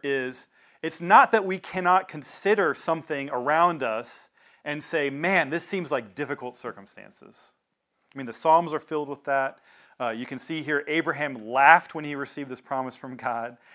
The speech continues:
I mean, the fact that we have doubts in the first place, that's not a problem. That doesn't limit our faith. It doesn't have to limit us. It's where do we end up? Do we end up staying there, not knowing, not trusting, not believing, or do we eventually get around to, "Yes, I believe God, I trust in him,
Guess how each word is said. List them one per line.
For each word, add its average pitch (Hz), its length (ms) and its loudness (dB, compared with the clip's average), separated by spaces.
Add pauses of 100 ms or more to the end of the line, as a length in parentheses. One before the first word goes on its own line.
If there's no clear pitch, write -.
(220)
I - 40 -14
mean, 156 220 -8 (120)
the 170 80 0
fact 214 260 12
that 208 80 4
we 185 140 -2
have 180 440 6
doubts 170 340 8
in 165 60 -10
the 147 80 -6
first 175 340 -4
place, 160 300 -2
that's 170 280 4
not 165 300 2
a 139 60 -4
problem. 139 640 0 (520)
That 139 100 -6
doesn't 170 280 -2
limit 165 380 -4
our 135 160 2
faith. 139 260 -4
It 127 60 -6
doesn't 139 220 -4
have 139 180 0
to 139 100 -10
limit 131 360 -8
us. 107 300 -14 (300)
It's 151 160 -8
where 160 280 6
do 202 100 0
we 165 180 -4
end 135 280 -4
up? 117 360 -2
Do 120 80 -12
we 143 160 -4
end 170 200 0
up 151 100 0
staying 208 720 -2 (100)
there, 214 540 4 (360)
not 175 320 6
knowing, 190 380 2
not 185 220 2
trusting, 190 480 0
not 170 200 0
believing, 175 540 -6
or 160 220 0
do 143 100 -6
we 170 140 0
eventually 180 460 2
get 165 120 0
around 160 360 2
to, 156 100 -8
"Yes, 139 440 0
I 139 140 4
believe 160 320 -4
God, 135 220 2
I 131 100 0
trust 135 380 -6
in 127 120 -12
him, 113 280 -12